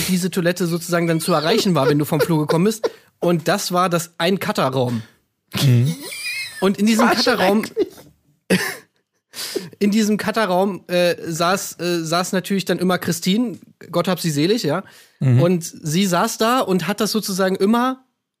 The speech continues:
Speaker 1: also sie saß da einfach, es war ihr Büro so.
Speaker 2: Ja.
Speaker 1: Und du bist dann da reingegangen und je nachdem, wie lang du auf Toilette ge-, gewesen bist, wusste sie natürlich ganz genau, was du da gemacht hast.
Speaker 3: Fürchterlich.
Speaker 2: Ja.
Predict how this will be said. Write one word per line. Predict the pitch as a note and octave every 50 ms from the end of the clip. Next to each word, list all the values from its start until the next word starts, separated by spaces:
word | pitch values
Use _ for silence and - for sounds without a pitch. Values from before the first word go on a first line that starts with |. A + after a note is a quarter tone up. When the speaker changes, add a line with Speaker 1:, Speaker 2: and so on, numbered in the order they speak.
| _ _ _ _ _ _ _ _ _ _ _ _ -
Speaker 1:
also | E3 F3 F#3+
sie | G3 A3+ B3
saß | B3+ D#4 F4+ -
da | - D4+
einfach, | F3 C#3 D3+
es | C3+ D3
war | F3 G3
ihr | G3 A3+
Büro | F#3+ A3 A3 C4+ D#4+ C4+
so. | F3 C3+ C3 A2+ - _ _ _ _ _ _ _ _ _ _ -
Speaker 2:
Ja. | C#3 C3+ B2+
Speaker 1:
Und | F3+ E3+
du | F#3
bist | E3+ A#3+ A#3+ -
dann | C4 A#3 G#3+
da | G#3+
reingegangen | F3+ F3+ D#3 E3+ F#3+ F#3 F3+ G#3 A3+ C4 D#4 D#4 - _ _ _ _ _ _ _ _ _ _ _ _ _ _ - _ _ -
und | - G3+ G#3 - - - _ _ _ _ _ - -
je | G#3 A3
nachdem, | B3+ A#3 - A3 A3 A3+ G#3
wie | G#3
lang | F#3+ F3+ F#3+ A3 A#3
du | G#3+ G#3+ A3 A3 G3
auf | - F3+ F#3+ G3
Toilette | - - F3 G#3+ A3 A#3
ge-, | F#3+ F3+
gewesen | F3 F3+ E3 F3 G#3+ A3+ G#3+ G3
bist, | F3 G#3+ G#3+ - - E3 - _ _
wusste | - D#3 E3 D#4+ - - - A3 G3 G3 F#3 - F3
sie | E3+ F3 G3 B3
natürlich | A3+ G#3 G3+ - A#3 A3 G#3 -
ganz | G#3 A3+ A#3 -
genau, | A#3+ G#3 A3 C#4 C#4+ G3
was | F3+ F3 -
du | G#3+
da | F#3+ G3+ G3+
gemacht | G#3 G#3+ A3+ - - - E3
hast. | C#3 - - - - _ _ _ -
Speaker 3:
Fürchterlich. | - - - - F#4+ E4 E4 D4+ - - - - - - C#4+ E4+ - - _ _ _ _ _ - A3
Speaker 2:
Ja. | F3 D#3 -